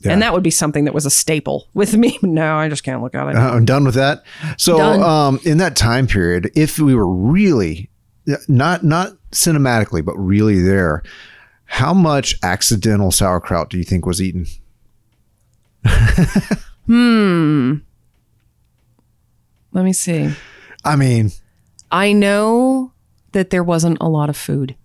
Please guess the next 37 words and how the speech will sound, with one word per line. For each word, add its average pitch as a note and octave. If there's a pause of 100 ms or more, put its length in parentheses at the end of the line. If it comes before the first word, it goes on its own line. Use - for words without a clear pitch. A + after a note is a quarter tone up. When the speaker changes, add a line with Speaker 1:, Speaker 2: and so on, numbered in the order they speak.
(200)
Speaker 1:
Mm-hmm. F#2+ (760)
Speaker 2:
I D#3+
know D#3
there D3
wasn't. D#3 (100)
And E3+
I D#3+
know E3
that D#3+
they E3
were D#3
picking D#3
berries D3
along C#3+ (520)
the E3
Speaker 1:
Right. F2
Speaker 2:
rivers. E3+ (220)
Speaker 1:
Right. F2+ (260)
Speaker 2:
I D#3
know D3+
that C#3+
they D3+
were D3
looking D#3 (180)
at C3+ (640)
certain D3
things D3+
going, C#3+
"Oh, D3
I D3+
hope D3+
it's -
safe." D3+ (220)
Speaker 1:
Yeah. D#2+ (420)
Speaker 2:
And D#3
eating C3+
it. D#3